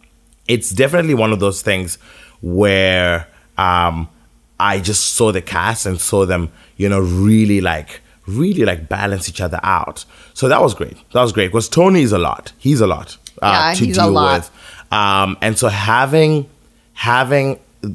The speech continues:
Speaker 1: characters that really, I mean, they really, they were s-, actually supporting <laughs> characters. They supported
Speaker 2: Mm-hmm.
Speaker 1: the movie and really held things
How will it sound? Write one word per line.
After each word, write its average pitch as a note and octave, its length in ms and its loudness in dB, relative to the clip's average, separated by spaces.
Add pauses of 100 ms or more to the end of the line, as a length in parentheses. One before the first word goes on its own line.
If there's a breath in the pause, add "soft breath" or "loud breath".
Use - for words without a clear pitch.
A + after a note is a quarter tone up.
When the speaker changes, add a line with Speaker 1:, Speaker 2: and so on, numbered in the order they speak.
(380)
Speaker 1:
characters A2+ 760 -2
that F#2 200 -2
really, G2+ 640 0
I - 80 -4
mean, G#2+ 200 0
they C3+ 180 4
really, A2 320 0
they B2+ 120 4
were E3+ 120 6
s-, - 200 -6 (100)
actually F#2+ 520 -4 (180 soft breath)
supporting A#2 760 0
<laughs> - 100 -14
characters. G#2+ 480 -2
They A2+ 180 0
supported G2+ 540 2
Speaker 2:
Mm-hmm. F#2+ 80 -2
Speaker 1:
the G2+ 60 0
movie F2 440 -4 (320 loud breath)
and F#2+ 280 -2
really G#2 240 0
held F#2 400 0
things F2+ 300 -6